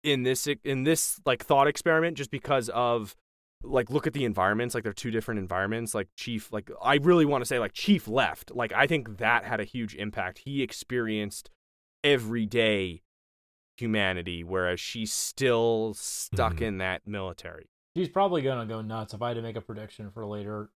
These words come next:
Speaker 3: episodes.
Speaker 1: I could totally see that. She doesn't, like, again, she doesn't have anybody there for
Speaker 3: Yeah.
Speaker 1: her to, like, guide her and help her. So, like, she's had, you know,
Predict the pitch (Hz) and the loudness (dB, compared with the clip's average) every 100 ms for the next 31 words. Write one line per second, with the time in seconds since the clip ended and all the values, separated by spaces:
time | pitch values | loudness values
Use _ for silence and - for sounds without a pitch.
0 | _ 117 107 113 123 110 104 - - _ | _ -16 -14 -12 -10 -10 -12 -16 -20 _
1 | _ _ - 165 180 202 170 165 165 165 | _ _ 4 6 8 6 6 8 10 10
2 | 175 - 143 135 143 156 180 _ _ _ | 4 4 -2 4 6 6 4 _ _ _
3 | _ - 135 139 135 - 135 135 143 117 | _ -12 0 0 0 0 2 4 2 0
4 | 127 135 143 143 131 131 123 127 120 98 | 0 0 2 2 2 0 -2 -2 -2 -2
5 | 104 104 - - 110 107 101 104 - 110 | 0 0 -2 -4 0 0 0 -2 -2 -4
6 | 98 85 - _ _ 104 101 107 113 98 | -4 -4 -10 _ _ 4 4 4 0 0
7 | 90 98 - 127 123 - 110 98 95 - | 0 -2 2 2 2 0 0 0 0 -6
8 | _ _ _ _ _ _ - - 113 120 | _ _ _ _ _ _ -10 -8 -2 2
9 | 110 107 98 123 113 95 90 | 4 4 0 -2 0 0 0